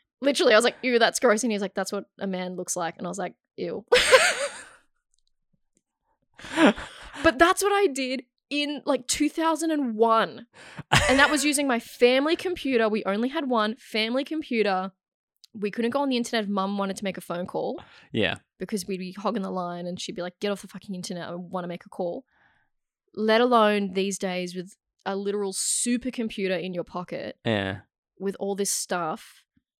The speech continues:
Speaker 1: you know, and I'm just like, "Oh my God." If I got up to that shit,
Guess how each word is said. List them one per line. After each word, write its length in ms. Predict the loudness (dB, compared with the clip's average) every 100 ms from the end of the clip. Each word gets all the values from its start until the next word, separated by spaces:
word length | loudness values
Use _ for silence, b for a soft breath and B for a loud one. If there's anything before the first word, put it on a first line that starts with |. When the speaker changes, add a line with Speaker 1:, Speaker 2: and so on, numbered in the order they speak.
| _ _ -8
Speaker 1:
you 120 | -4
know, 80 | -2
and 180 | -2 -2
I'm 80 | -4
just 140 | -6 -8
like, 120 | -10 -8
"Oh 100 | -4
my 140 | -4
God." 180 | -4 -4
If 120 | -4 -4
I 200 | 0 0
got 180 | 2 2
up 160 | 0 -2
to 120 | -4
that 220 | -4 -4 -4
shit, 400 | -6 -6 -8